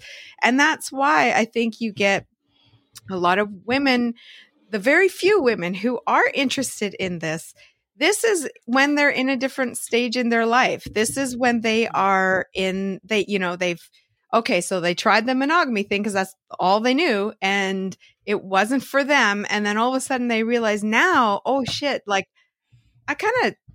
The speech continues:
I know what I want and I know what I don't want now." And so that's great and everything. But what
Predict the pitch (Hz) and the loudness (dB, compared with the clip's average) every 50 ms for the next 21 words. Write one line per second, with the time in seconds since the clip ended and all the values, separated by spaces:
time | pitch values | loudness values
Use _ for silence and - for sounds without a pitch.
0 | _ _ _ _ _ _ - 240 302 311 330 349 359 330 269 202 185 185 185 226 | _ _ _ _ _ _ -4 -2 0 2 2 2 4 4 2 2 0 0 0 0
1 | 311 - - 202 202 196 196 202 208 214 208 196 175 165 185 240 320 480 415 226 | 0 -2 -2 -2 0 0 0 0 0 0 0 -2 -2 -2 -2 0 0 0 0 0
2 | 202 175 160 135 - 175 165 151 - - 262 294 - - 349 320 349 359 - - | -2 -2 -2 -2 -2 -4 -4 -4 -2 -2 -2 -2 0 0 0 0 0 0 -2 -6
3 | - - 247 262 285 359 359 214 226 233 220 226 254 - 214 202 202 208 185 - | -8 -4 0 0 0 0 0 0 0 0 0 0 -2 -4 -4 -4 -4 -4 -2 -2
4 | 220 214 | -2 -2